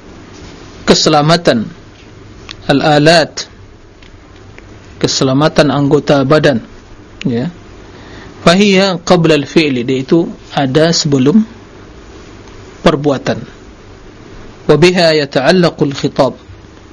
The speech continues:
dengan istita'ah, kemampuan tersebut, ya, eh, khitab, perintah, ya, eh, berkaitan dengan hal itu. Wa kama qala ta'ala, "La yukallifullahu nafsan illa wus'aha."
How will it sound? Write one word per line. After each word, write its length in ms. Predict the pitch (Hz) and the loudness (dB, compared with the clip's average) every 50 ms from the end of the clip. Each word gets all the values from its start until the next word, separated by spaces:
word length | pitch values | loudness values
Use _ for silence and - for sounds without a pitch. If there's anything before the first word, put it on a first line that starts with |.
| - - - - | -20 -20 -20 -12
dengan 320 | - - 143 139 139 131 123 | -6 -4 -2 0 0 2 2
istita'ah, 720 | 131 139 - - - 147 143 - 208 175 151 151 139 139 | 0 0 0 0 0 -2 0 0 0 0 0 0 -2 -2
kemampuan 500 | - 165 147 147 143 139 139 165 143 143 | -4 -4 -2 -2 -2 0 0 0 0 0
tersebut, 540 | 135 151 139 - - - 143 147 170 208 220 - - - - - - - - - - - - - | 0 0 -2 -2 0 0 2 2 2 0 0 -4 -14 -20 -20 -20 -20 -20 -20 -20 -20 -16 -6 -2
ya, 320 | 151 135 143 160 175 - - - - - - - - - - - - - - - - | 0 2 2 2 0 -2 -8 -16 -20 -20 -20 -20 -20 -20 -20 -20 -20 -20 -16 -8 -6
eh, 400 | 165 139 135 135 131 131 127 139 | -4 -4 -2 -4 -4 -4 -6 -6
khitab, 640 | - - - - 170 170 - 175 165 151 151 - - - - - - - | -6 -4 0 0 0 2 4 2 2 2 2 -4 -8 -20 -20 -18 -8 -2
perintah, 640 | 180 170 185 180 165 147 135 - 147 143 170 165 - - - - - - - - - - - | 2 4 4 4 2 0 -2 -2 -2 -2 -4 -8 -14 -18 -20 -20 -20 -20 -20 -20 -20 -14 -12
ya, 100 | - - 151 - - - - - - - - - - - - - - - - | -12 -12 -12 -18 -20 -20 -20 -20 -20 -20 -20 -20 -20 -20 -20 -20 -20 -12 -10
eh, 360 | 247 202 170 151 151 147 139 - | -8 -8 -6 -6 -6 -4 -4 -4
berkaitan 640 | 147 143 143 127 135 - - 160 170 165 - 160 147 | -2 0 0 0 2 2 2 0 0 0 0 -2 0
dengan 240 | 139 135 127 123 120 | 0 -2 -2 -4 -4
hal 160 | - 131 120 | -4 -4 -6
itu. 240 | 139 123 - - - - - - - - - - - - - - - - - - - - - | -6 -8 -10 -10 -16 -16 -18 -20 -20 -20 -20 -20 -20 -20 -20 -20 -20 -20 -20 -20 -20 -8 0
Wa 80 | - 160 | 0 0
kama 320 | - - 185 160 160 147 | 2 2 2 2 2 0
qala 240 | - - 170 160 151 | 2 0 2 2 0
ta'ala, 400 | 143 - - 143 135 160 170 165 | -2 0 0 0 2 2 2 2
"La 160 | 156 151 170 | 4 4 4
yukallifullahu 880 | 190 180 151 - - 151 139 139 139 139 - 147 139 147 156 151 143 143 | 4 4 2 2 0 0 2 0 0 0 0 0 2 2 2 2 0 0
nafsan 320 | 151 170 175 - - 175 | -2 -2 -2 -2 -4 -4
illa 320 | 165 156 143 131 127 120 120 | -2 -2 -4 -4 -4 -4 -4
wus'aha." 560 | 123 120 - - - 127 117 123 - - - | -4 -4 -6 -6 -6 -8 -10 -10 -12 -12 -14